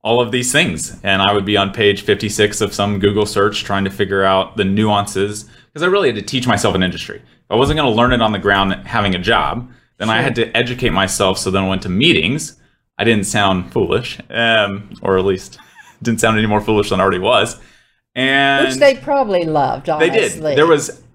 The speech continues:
Speaker 1: a lot of transparency
Speaker 2: Mm-hmm.
Speaker 1: built into my early,
Speaker 2: Can't
Speaker 1: uh,
Speaker 2: fake
Speaker 1: founding
Speaker 2: it.
Speaker 1: of Doubted.
Speaker 2: You
Speaker 1: No.
Speaker 2: can't fake it.
Speaker 1: 'Cause I didn't know right from left and up from down. I was trying to figure out, I think these terms mean something. I think these other terms mean something.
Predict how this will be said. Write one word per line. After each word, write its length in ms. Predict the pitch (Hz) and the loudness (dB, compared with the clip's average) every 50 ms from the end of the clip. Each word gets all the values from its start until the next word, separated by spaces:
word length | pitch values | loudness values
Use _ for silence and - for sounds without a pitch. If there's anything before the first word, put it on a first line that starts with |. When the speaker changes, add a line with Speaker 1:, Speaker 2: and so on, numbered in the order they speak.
| _ _ - | _ _ 2
Speaker 1:
a 100 | 127 123 | 2 4
lot 580 | 120 117 117 117 110 117 127 139 147 - - - | 2 2 0 0 2 2 2 2 2 0 0 -2
of 140 | 123 104 | -2 -2
transparency 880 | - - 123 110 101 - - 110 98 95 90 90 - - 87 78 78 78 | 0 0 0 0 0 0 0 2 2 2 2 0 -2 -4 -4 -4 -4 -4
Speaker 2:
Mm-hmm. 460 | - 185 185 185 147 139 180 170 165 | -2 0 0 0 0 -2 -4 -2 0
Speaker 1:
built 280 | 131 117 113 110 - 117 | 0 0 0 0 0 -4
into 320 | 107 95 - - 104 95 | -4 -6 -4 -2 -2 0
my 220 | 92 92 90 90 87 | 0 2 2 0 0
early, 600 | - 95 98 98 95 95 92 90 87 85 87 - - - _ - | 2 2 2 4 4 2 0 0 -2 -4 -8 -12 -18 -20 _ -4
Speaker 2:
Can't 220 | - 190 190 87 | -2 0 0 0
Speaker 1:
uh, 60 | 85 | 0
Speaker 2:
fake 140 | - - - | 0 2 2
Speaker 1:
founding 240 | 92 87 - - 80 | 2 0 0 -2 -4
Speaker 2:
it. 40 | 80 | -6
Speaker 1:
of 60 | 78 | -8
Doubted. 240 | - - - - - | -10 -12 -12 -12 -6
Speaker 2:
You 60 | - - 233 | 0 0 0
Speaker 1:
No. 40 | - | 2
Speaker 2:
can't 220 | - 330 226 233 - | 2 0 -2 -2 0
fake 260 | - 214 220 277 - | 0 0 0 2 0
it. 160 | 170 170 175 - | -2 -2 0 -2
Speaker 1:
'Cause 120 | 156 135 | 0 0
I 140 | 156 165 180 | 0 2 2
didn't 220 | 185 175 151 135 | 0 0 0 -2
know 520 | 139 139 139 139 135 131 123 117 - - - - - | -2 0 0 2 2 2 0 0 -4 -6 -14 -8 -2
right 200 | 110 110 117 117 | 0 0 2 0
from 140 | - 113 104 | -2 -2 2
left 220 | 101 101 104 - | 2 2 2 0
and 100 | 104 98 | 0 0
up 100 | 95 95 | 0 -2
from 140 | - 90 92 | -2 -6 -4
down. 320 | 117 139 127 98 - 104 - - | -2 0 2 2 0 0 -2 -2
I 140 | 95 104 117 | 0 0 2
was 280 | 117 117 110 107 - | 2 2 0 -2 -4
trying 240 | - - - 110 104 | -8 -4 -2 0 0
to 60 | 101 | 0
figure 320 | 101 - 110 98 101 101 98 | 0 -2 -6 -2 0 2 2
out, 280 | 95 92 90 - - - _ _ _ _ _ _ _ _ _ _ _ _ - | 4 2 2 -2 -8 -16 _ _ _ _ _ _ _ _ _ _ _ _ -2
I 80 | 104 104 | -2 0
think 240 | - 131 131 127 | 2 0 0 2
these 220 | - 113 107 - - | 0 0 0 -2 -6
terms 360 | - - 110 104 104 101 - | -2 0 2 2 2 0 0
mean 140 | 98 95 92 | 0 0 0
something. 320 | 92 101 95 107 120 101 87 | 0 -2 -2 -2 -4 -4 -4
I 60 | 87 | -4
think 220 | - 107 98 - | -4 -6 -6 -4
these 160 | 104 95 95 | -6 -2 0
other 180 | 104 107 110 98 | 0 2 2 0
terms 320 | - - 92 90 90 - | 0 -2 -4 -4 -4 -4
mean 160 | 92 90 87 90 | -4 -6 -6 -4
something. 460 | - 90 90 92 - 101 127 147 | -6 -6 -8 -6 -8 -10 -10 -10